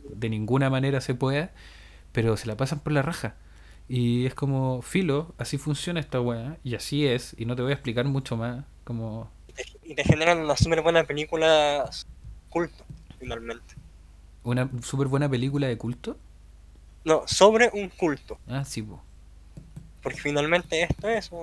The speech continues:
Speaker 2: una película sobre un culto y de hipnosis.
Speaker 1: Sí, po, y te lo muestran, y, y de poco, de a poco igual, po, weón, ¿cachai? Como que igual es brígido que tú sabís, conociste la mayoría del culto. De hecho, sabís
Speaker 2: Mira.
Speaker 1: que hay más locos que están allá hipnotizados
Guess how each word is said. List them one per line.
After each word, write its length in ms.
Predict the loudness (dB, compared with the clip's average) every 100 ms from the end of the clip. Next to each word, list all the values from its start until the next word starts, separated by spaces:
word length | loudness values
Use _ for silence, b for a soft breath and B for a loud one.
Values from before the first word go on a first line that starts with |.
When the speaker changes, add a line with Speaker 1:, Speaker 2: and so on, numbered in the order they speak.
| -14 -18 -8
Speaker 2:
una 140 | -6
película 360 | -6 -4 -4 -4
sobre 220 | -4 -6
un 80 | -6
culto 420 | 0 0 0 -2
y 160 | 0 0
de 160 | 0
hipnosis. 720 | -2 2 2 2 -4 -10 -12 -18 -20 -20 -20 -6
Speaker 1:
Sí, 200 | -2 0
po, 280 | 0 -4 -8 -20 -6
y 140 | -4
te 100 | -2
lo 120 | 0
muestran, 600 | 0 0 -4 -6 -6 -6 -6
y, 280 | -6 -4 -4
y 40 |
de 120 | -4
poco, 360 | -2 -4 -4 -8
de 120 | -8
a 80 | -6
poco 280 | -4 -6 -6
igual, 240 | -6 -8 -10
po, 160 | -10
weón, 240 | -10 -10 -12
¿cachai? 340 | -14 -14 -12 -10
Como 240 | -6 -4
que 80 | -2
igual 160 | -2
es 140 | -4 -6
brígido 400 | -8 -6 -6 -6
que 100 | -8
tú 160 | -6
sabís, 400 | -6 -4 -4 -6 -14 -12
conociste 680 | -4 -4 -4 -6 -6 -6 -6
la 100 | -6
mayoría 300 | -4 -2 -2
del 140 | -2 -2
culto. 420 | -4 -6 -8 -16 b b b b b
De 100 | -2
hecho, 160 | -2 -2
sabís 320 | -4 -2 -2
Speaker 2:
Mira. 20 |
Speaker 1:
que 120 | -2 -2
hay 80 |
más 200 | 0 0
locos 360 | 0 0 -2 -4
que 100 | -8
están 200 | -8 -6
allá 600 | -4 -4 -4 -4 -4 -4
hipnotizados 680 | -4 -2 -4 -8 -6 -4 -4